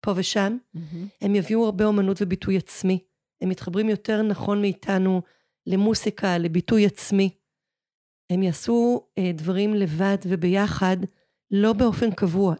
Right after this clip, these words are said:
Speaker 1: הם יחיו עבודת צוות דרך מה שנקרא הוליווד קאסטינג. עושים פרויקט, מתחברים, גומרים את הפרויקט, הולכים, ומתחברים בצורה אחרת לפרויקטים אחרים, עם אנשים אחרים,
Speaker 2: כן.
Speaker 1: בנושאים אחרים. הם יעברו הרבה מאוד תחומי עניין במהלך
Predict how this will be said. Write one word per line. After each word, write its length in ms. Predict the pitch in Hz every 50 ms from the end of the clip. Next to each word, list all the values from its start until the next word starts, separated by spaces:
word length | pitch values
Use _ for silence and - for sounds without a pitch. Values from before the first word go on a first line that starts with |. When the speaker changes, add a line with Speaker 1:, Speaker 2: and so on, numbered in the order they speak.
| _ -
Speaker 1:
הם 100 | 202 185
יחיו 280 | 175 - - - 233 247
עבודת 400 | 240 220 202 175 214 214 - -
צוות 440 | - - 226 220 196 180 196 196 196 _ _ _ _ _ _ _ _ _ _ - -
דרך 280 | 202 208 226 214 -
מה 80 | 214 208
שנקרא 360 | - - 214 196 - 202 190
הוליווד 400 | 180 170 190 190 196 170 170 -
קאסטינג. 560 | - - 185 170 - - - - 151 151 143 - _ _ _ _ _ _ _ _
עושים 300 | - - - - 294 277
פרויקט, 280 | - - 240 226 - -
מתחברים, 640 | 226 - - - 190 156 147 160 175 190 214 254 277 _ _ _ _ _ _ _ _ - -
גומרים 320 | 180 220 240 262 294 302
את 80 | 285 -
הפרויקט, 320 | - - 226 226 - -
הולכים, 480 | 226 208 185 170 196 175 170 180 208 220 _ _ _ _ _ _ - -
ומתחברים 440 | 196 190 - - 208 196 254 269
בצורה 340 | 269 269 - - 226 240 247
אחרת 340 | 247 - - 285 285 269 -
לפרויקטים 380 | 220 - - 220 214 - 240 233
אחרים, 320 | - - 247 262 285 262
עם 100 | 220 185
אנשים 280 | 185 185 - - 226 214
אחרים, 420 | 185 - 214 202 240 262 269 269 - _ _ _ -
Speaker 2:
כן. 100 | 180 170
Speaker 1:
בנושאים 360 | 208 226 226 - - 262 240
אחרים. 420 | 233 - - 214 185 196 190 185 175 _ _ _ _ _ _ _ _ _ _ _ _ _ _ _ _ _ _ -
הם 100 | 190 196
יעברו 320 | 196 185 165 208 226 254
הרבה 340 | 240 208 180 165 165 226 233
מאוד 180 | 240 254 240
תחומי 340 | - - - 214 202 202 202
עניין 320 | 202 190 190 190 190 185 170
במהלך 720 | 190 180 180 180 170 170 175 185 175 131 - - -